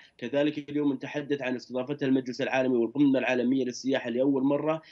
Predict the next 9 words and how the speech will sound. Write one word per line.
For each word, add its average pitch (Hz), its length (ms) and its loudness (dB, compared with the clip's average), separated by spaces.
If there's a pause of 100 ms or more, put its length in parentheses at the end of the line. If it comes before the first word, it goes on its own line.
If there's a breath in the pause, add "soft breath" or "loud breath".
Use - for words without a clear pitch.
(120)
فذلك 131 480 -2
يعكس 147 720 -4
نجاح 123 420 -2
ومقومات 117 640 -2
نجاح 117 280 -4
قطاع 113 320 -10
السياحة 110 420 -4
في - 60 -14
المملكة. 85 380 -6